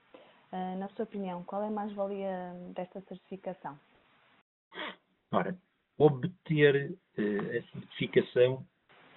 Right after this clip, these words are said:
Speaker 2: tem, eh, é importante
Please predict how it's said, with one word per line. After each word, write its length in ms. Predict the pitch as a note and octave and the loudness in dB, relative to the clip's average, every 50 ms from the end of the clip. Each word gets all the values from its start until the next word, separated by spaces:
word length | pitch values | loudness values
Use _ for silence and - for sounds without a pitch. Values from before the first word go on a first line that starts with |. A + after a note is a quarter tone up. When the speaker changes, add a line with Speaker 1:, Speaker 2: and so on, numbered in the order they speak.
| - - - - - - - - - - - - - - | -20 -20 -20 -20 -20 -20 -20 -20 -20 -20 -18 -18 -12 2
Speaker 2:
tem, 500 | - C3 B2+ B2+ B2+ B2+ B2+ B2+ B2+ C3 B2+ A#2 | 6 8 10 10 10 8 6 2 0 -2 -2 0
eh, 540 | A2 G#2+ G#2+ G#2 G2+ G#2+ G#2 G2+ G2 F#2+ - - | 2 4 4 4 4 6 6 6 4 4 8 12
é 80 | B2+ B2+ | 12 12
importante 840 | C#3 C#3 B2+ - - - - - - B2+ C3 C3+ C#3 C3 - - | 12 12 8 8 8 8 8 10 12 12 12 12 12 8 -2 -12